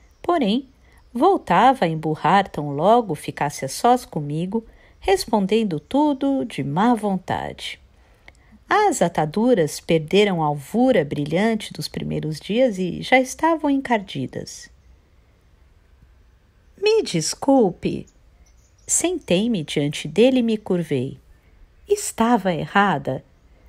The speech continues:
Desconfiar do professor, ainda que por um instante, foi vergonhoso. Reconheço e peço desculpas.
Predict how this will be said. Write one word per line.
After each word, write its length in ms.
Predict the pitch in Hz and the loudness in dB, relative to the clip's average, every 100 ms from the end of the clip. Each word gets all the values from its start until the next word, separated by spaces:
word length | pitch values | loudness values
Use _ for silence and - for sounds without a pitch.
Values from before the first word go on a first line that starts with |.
| _ | _
Desconfiar 800 | - 392 - 285 233 - 165 180 | 2 2 4 0 0 0 0 0
do 120 | 165 | -2
professor, 800 | 165 156 - 139 - - 156 247 | -8 -10 -8 -10 -12 -8 0 2
ainda 360 | 226 254 311 247 | 2 0 2 0
que 100 | 190 | 0
por 220 | 196 196 | -4 -2
um 80 | 180 | -2
instante, 720 | 160 - 214 277 339 - 294 | -6 -6 -4 -2 -4 -6 -6
foi 440 | - - 208 320 | -6 -2 0 0
vergonhoso. 880 | 285 277 240 285 190 156 139 - - - _ _ _ _ _ | 0 0 2 -2 -2 -4 -6 -10 -16 -18 _ _ _ _ _
Reconheço 1000 | - 370 370 - 202 175 233 277 277 - 240 | -2 2 2 0 -4 0 0 0 -2 -6 -6
e 280 | 170 170 - _ | -4 -8 -8 _
peço 500 | 285 320 302 - 285 | 2 2 0 -4 -6
desculpas. 960 | 254 262 - - 143 - - - - | -2 -4 -4 -6 -6 -8 -12 -12 -18